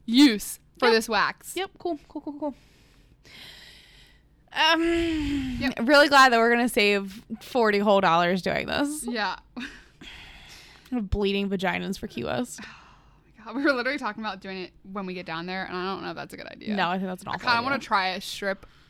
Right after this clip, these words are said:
Speaker 1: like, now so that my vagina can heal in two weeks in case it really fucks my vagina up.
Speaker 2: You go ahead and do that and let me know how it goes.
Speaker 1: Yeah, I don't know.
Speaker 2: I'm a sissy when it comes to it.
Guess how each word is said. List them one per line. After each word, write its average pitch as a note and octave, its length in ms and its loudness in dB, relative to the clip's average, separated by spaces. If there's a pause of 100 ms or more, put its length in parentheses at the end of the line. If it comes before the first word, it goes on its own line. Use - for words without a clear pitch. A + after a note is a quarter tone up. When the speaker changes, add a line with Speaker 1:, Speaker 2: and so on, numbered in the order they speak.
Speaker 1:
like, G3 240 -6
now F#3 460 -2
so - 120 -8
that F#3 200 -8
my F3+ 240 -6
vagina F3 320 -6
can E3+ 100 -10
heal D#3+ 200 -10
in F#3 80 -8
two G3 140 -8
weeks G3+ 220 -10
in F#3+ 60 -8
case - 240 -12
it - 100 -14 (160)
really F3+ 320 -8
fucks - 280 -16
my F#2+ 80 -14
vagina D#2+ 340 -16
up. - 240 -18 (1900)
Speaker 2:
You G#3+ 200 -6
go G3+ 100 -8
ahead G3+ 160 -8
and F3+ 140 -12
do F#2 100 -14
that F2 280 -14
and - 140 -14
let - 100 -14
me A2+ 100 -16
know F#2+ 100 -14
how F#3+ 120 -14
it - 60 -20
goes. - 340 -18
Speaker 1:
Yeah, - 100 -20
I - 40 -20
don't - 120 -20
know. A#3 60 -2 (240)
Speaker 2:
I'm A#3+ 80 4
a F#3+ 60 -12 (340)
sissy - 640 0
when F3 140 -2
it F3 100 -4
comes F#3 300 -8
to - 80 -8
it. - 260 -8